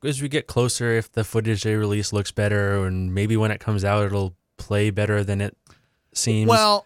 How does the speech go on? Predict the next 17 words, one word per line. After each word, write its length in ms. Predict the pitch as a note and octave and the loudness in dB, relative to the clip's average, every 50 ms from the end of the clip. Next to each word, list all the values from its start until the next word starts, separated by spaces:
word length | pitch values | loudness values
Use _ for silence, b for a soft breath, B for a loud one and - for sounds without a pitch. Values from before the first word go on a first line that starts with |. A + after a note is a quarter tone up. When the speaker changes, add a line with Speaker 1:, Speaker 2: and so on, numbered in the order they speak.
| _ _ | _ _
Speaker 1:
I 100 | - G#3+ | 0 0
Speaker 2:
I, 20 | A#2+ | 2
Speaker 1:
tried 300 | G#3 A#3 B3 C4 B3+ - | 2 4 4 4 4 4
to 80 | A#3+ | 4
Speaker 2:
I'm 60 | B3+ | 2
Speaker 1:
get, 100 | C#3 - | 2 0
and 80 | - - | 0 2
get 80 | B3+ B3 | 2 2
Speaker 2:
not 80 | A3 B2 | 2 2
Speaker 1:
my 80 | A#2 | 0
hands 340 | G#2+ G2+ A2 A2+ A#2 A#2 A2+ | 0 0 2 2 2 2 2
on 160 | A#2+ A#2+ A#2+ | 2 2 4
it, 60 | - | 2
Speaker 2:
Yeah, 140 | A3 G#3+ G#3+ | 2 2 2
Speaker 1:
and 80 | G3+ G#3 | 2 2
Speaker 2:
we, 80 | - | 2
Speaker 1:
the, 140 | G#2 G#2 - | 0 -2 -4